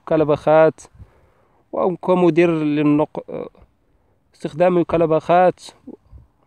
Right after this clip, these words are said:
للنقرس والأمراض الجلدية التي سبق الإشارة إليها، كما يمكن خلطه بالمراهم والإكزيما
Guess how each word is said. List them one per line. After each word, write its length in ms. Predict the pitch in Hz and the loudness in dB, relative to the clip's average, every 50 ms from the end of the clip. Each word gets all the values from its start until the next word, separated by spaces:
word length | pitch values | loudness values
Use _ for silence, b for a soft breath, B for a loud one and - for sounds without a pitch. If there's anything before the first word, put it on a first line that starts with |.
| _ _ - - - - - - - - - - - - - - - - _ _ _ _ _ _ - - - - - | _ _ -6 -6 -6 -6 -6 -12 -20 -20 -18 -16 -16 -16 -16 -16 -18 -18 _ _ _ _ _ _ -20 -20 -20 -10 -4
للنقرس 920 | 196 185 175 165 160 170 165 - - 170 175 175 160 - - - - - | -2 0 2 4 2 2 0 0 0 0 2 2 0 -2 -6 -12 -8 -4
والأمراض 560 | 170 175 170 170 - - - 156 156 156 151 143 | -2 0 0 2 0 0 2 4 4 4 4 2
الجلدية 460 | 135 135 143 143 139 135 143 143 147 | 0 0 0 0 0 0 2 2 2
التي 320 | 139 135 139 - 143 143 | 2 2 0 2 0 0
سبق 360 | 127 - 143 139 139 - - 135 131 131 - - - | 2 2 0 0 0 2 2 2 2 2 0 -2 -4
الإشارة 500 | - - - 139 131 - 143 135 127 123 | -4 -4 -2 -2 -2 0 2 2 2 0
إليها، 580 | - - 123 117 131 147 143 127 135 147 147 - - - B B B B B B B B B B - - | -2 -4 -4 -4 -2 -2 -2 0 0 -2 -2 -4 -8 -16 B B B B B B B B B B -10 -6
كما 280 | 240 240 226 226 226 | -4 -2 0 2 2
يمكن 400 | 220 214 220 196 - 196 190 185 | 2 2 2 0 2 2 2 2
خلطه 420 | - - 196 190 175 180 165 165 160 | 2 2 0 0 0 0 0 0 0
بالمراهم 640 | 170 160 156 160 160 160 170 165 147 151 156 156 | 0 0 2 2 2 2 2 2 2 0 0 0
والإكزيما 720 | 151 151 143 131 120 127 127 135 147 151 147 147 147 147 | 0 0 -2 -4 -6 -6 -4 -2 0 2 2 2 0 0